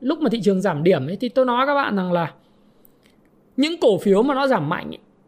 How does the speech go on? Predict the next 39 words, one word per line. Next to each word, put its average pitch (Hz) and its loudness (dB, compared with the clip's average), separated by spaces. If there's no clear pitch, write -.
thì 196 0
nó 220 0
sẽ 339 -2
tiếp 359 -4
tục 196 -6
giảm. 170 -2
Nó 302 0
hồi 302 4
phục 202 0
rất 381 -2
chậm. - -2
Thì 180 -6
trong 320 0
lúc 370 0
giảm, 185 -2
nhưng 247 0
đừng 262 4
rời 233 2
bỏ 190 0
thị 208 -8
trường, 208 0
bởi 170 2
vì 165 -2
sẽ - -2
có 269 2
những 311 -4
cổ 254 2
phiếu 175 2
dòng 220 0
leader, 294 0
dòng 196 -2
nó 247 0
gọi 254 0
là, 170 -2
ờ, 180 -8
dòng 180 0
dẫn 269 0
dắt 330 0
ấy. 381 -12